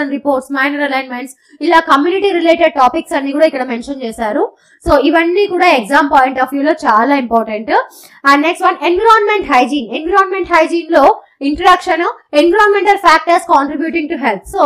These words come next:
health కు related అయినటువంటి environmental factors ఏవి, వాటి వల్ల diseases ఎలా వస్తాయి, Environment ని మనం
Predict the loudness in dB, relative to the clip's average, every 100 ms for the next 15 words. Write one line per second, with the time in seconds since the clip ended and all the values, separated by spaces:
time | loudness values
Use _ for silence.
0 | 2 0 _ _ 2 2 2 0 0 -2
1 | -2 -2 -2 -4 -2 0 0 0 0 -2
2 | -2 0 0 -4 -4 -4 -4 -2 2 2
3 | 4 0 2 0 -2 -2 -2 0 2 2
4 | -2 -4 -6 -4 -6 -8 _ -8 -2 0
5 | 2 2 2 -2 -2 -2 -2